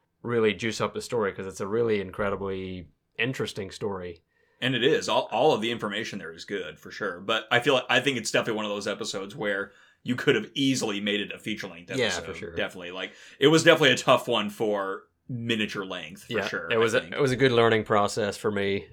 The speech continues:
Speaker 1: for, uh, for the mini pods. That maybe that one was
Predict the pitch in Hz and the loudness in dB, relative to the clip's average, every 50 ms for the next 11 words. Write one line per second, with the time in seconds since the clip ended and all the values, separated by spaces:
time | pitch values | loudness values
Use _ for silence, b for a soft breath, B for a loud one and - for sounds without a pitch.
0 | - _ - - 113 104 101 98 98 95 95 101 - - - 139 135 135 113 107 | -20 _ -6 -2 0 2 2 2 2 2 0 -2 -4 -6 -6 -6 -4 -2 0 0
1 | 107 104 101 - 117 98 95 95 95 92 98 95 - - - 113 107 104 101 101 | 0 0 0 0 0 -2 0 -2 -2 -4 -8 -10 -10 -8 -4 -2 0 0 0 0
2 | 98 98 98 104 101 101 95 92 92 92 92 90 87 87 - - - | 0 0 0 0 -2 -4 -6 -6 -8 -10 -10 -10 -10 -12 -12 -12 -14